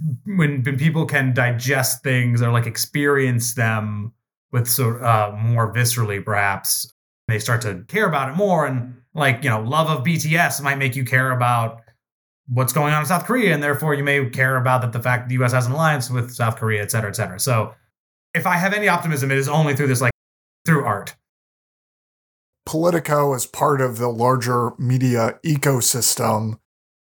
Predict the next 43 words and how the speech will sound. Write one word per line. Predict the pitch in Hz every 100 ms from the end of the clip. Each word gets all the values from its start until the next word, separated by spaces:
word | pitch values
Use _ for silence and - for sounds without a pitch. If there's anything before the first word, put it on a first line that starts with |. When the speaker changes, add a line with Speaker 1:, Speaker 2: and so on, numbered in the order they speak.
| _
Speaker 2:
which | 165 156 - - 165
I, | 170
I | 160 165
think, | 139 170 147 - _
you | - 131
know, | 110 113
this | - 135 -
is | 117
something | 123 117 120
that | 110
Zoe | 120 117
and | 117
I | 120
kind | 131
of | 120
talk | - 120 117
about | 120
a | 113
lot, | 131 190 147 -
is | 139
so | -
dominated | 151 135 135 147 131 123
by | 110 117
the | 117
platforms, | - 170 - 131 - - -
right? | 139 117 120
Facebook, | - - 135 - 135 123 - - -
Twitter, | - 131 123 120 113 - _ _ _ _ _
now | 127 123 127 113 -
TikTok. | 139 - - 131 123 - - - _ _ _ _ _
Those | 147 143
things | 156 143
are | 139
important | 120 - 208 202 127 123
to | -
disseminating | 135 120 139 135 127 123 117
your, | 120 117 -
your | 127 117
work. | 107 127 156 131 - _ _ _ _ -
And | 151 151
you | 180
have | 147 151 143
a, | 139 131